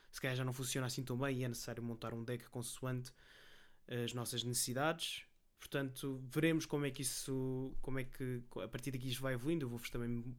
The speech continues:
pondo a par disto. Portanto, no próximo episódio, se eu tiver a oportunidade de jogar um pouco mais de Back four Blood,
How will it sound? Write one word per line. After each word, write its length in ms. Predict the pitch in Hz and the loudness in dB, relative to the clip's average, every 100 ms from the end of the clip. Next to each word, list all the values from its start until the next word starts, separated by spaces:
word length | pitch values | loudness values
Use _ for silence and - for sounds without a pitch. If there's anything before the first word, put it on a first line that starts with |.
| - | 0
pondo 320 | 143 131 120 | 2 2 0
a 40 | |
par 280 | 117 127 120 | 0 -2 0
disto. 360 | 131 175 - - - - - - - - | -2 -4 -6 -12 -20 -20 -20 -20 -20 -12
Portanto, 200 | - 127 | -2 0
no 60 | 127 | 2
próximo 320 | 135 127 135 | 2 2 0
episódio, 320 | 127 127 131 | 2 2 0
se 120 | 127 | -2
eu 40 | 127 | -4
tiver 200 | 127 127 | -2 -2
a 20 | |
oportunidade 380 | 127 135 123 117 | -2 -2 0 0
de 80 | |
jogar 100 | 127 | 0
um 80 | 123 | 0
pouco 240 | 127 123 127 | 0 -2 0
mais 260 | 123 120 | 2 0
de 120 | 113 | -2
Back 280 | 117 123 120 | -2 -2 -2
four 140 | 139 120 | -4 -2
Blood, 340 | 123 113 | 0 -2